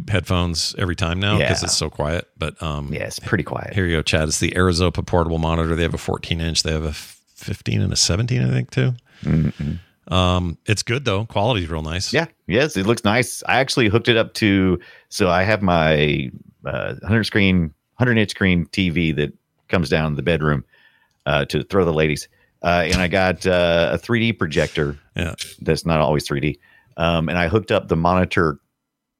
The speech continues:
Speaker 2: on the bedside so
Speaker 1: Yeah.
Speaker 2: that I could navigate through all the stuff
Speaker 1: Right.
Speaker 2: before, beforehand, before I start playing any movies or anything. So
Speaker 1: Sure.
Speaker 2: And then occasionally I'll hook my, uh, game up to it. But yeah, it's
Speaker 1: We're, we're
Speaker 2: been
Speaker 1: nerds in the
Speaker 2: beneficial.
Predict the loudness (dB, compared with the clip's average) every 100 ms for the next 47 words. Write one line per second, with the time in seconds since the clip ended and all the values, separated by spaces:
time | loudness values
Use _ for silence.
0 | _ _ _ -8 -2 -2 2 0 2 2
1 | 2 2 0 0 0 0 -2 -2 -4 -2
2 | -2 0 0 -2 -2 -2 0 -2 -2 0
3 | 0 -6 -20 _ _ -2 0 0 0 0
4 | 0 2 2 0 0 0 2 0 0 0
5 | 0 0 0 0 -2 -4 -8 -6 -8 -8
6 | -6 -8 -10 _ -12 -10 -10 -12 -2 0
7 | 0 -2 -2 -2 -2 -4 -4 -6 -6 -8
8 | -10 -14 _ _ _ -8 0 2 2 -2
9 | -2 -2 -4 _ _ _ -4 -4 -6 -8
10 | -4 0 0 -4 _ -2 2 2 2 0
11 | 0 0